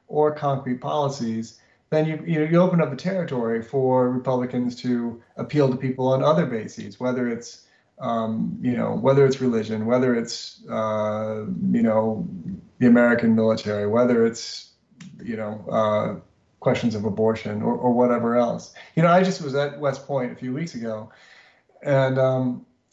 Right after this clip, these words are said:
you know, there's a strong emphasis there on, on kind of multiracialism and on anti-racism. Uh, you know, I think that the U S military recognizes and realizes that in order to, <laughs> you know, keep the empire running, <laughs> they,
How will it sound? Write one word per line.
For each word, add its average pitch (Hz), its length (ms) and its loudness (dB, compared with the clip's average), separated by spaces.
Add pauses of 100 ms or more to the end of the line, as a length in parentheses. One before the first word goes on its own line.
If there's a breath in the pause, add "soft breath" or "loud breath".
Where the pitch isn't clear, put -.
you 254 100 -4
know, 247 140 4
there's 156 220 -2
a 143 60 -10
strong 185 420 0
emphasis 135 480 -4
there 135 520 -2
on, 131 680 0
on 131 540 0
kind 123 200 0
of 117 80 -2
multiracialism 127 960 0
and 120 80 -2
on 127 220 2
anti-racism. 110 840 -2 (540 soft breath)
Uh, 120 460 2 (200)
you 135 140 -4
know, 113 140 0
I 123 80 2
think 131 140 2
that 120 260 2
the 127 80 2
U 135 180 6
S 127 140 0
military 123 520 -2 (120)
recognizes 127 960 0
and 120 120 -2
realizes 120 540 0
that 117 320 -4 (100)
in 123 140 -2
order 120 280 2
to, 117 320 -2 (540)
<laughs> - 540 -8
you 135 80 6
know, 123 140 6
keep 147 260 0
the 143 100 6
empire 127 380 4
running, 131 400 2
<laughs> - 0 -
they, 123 180 -6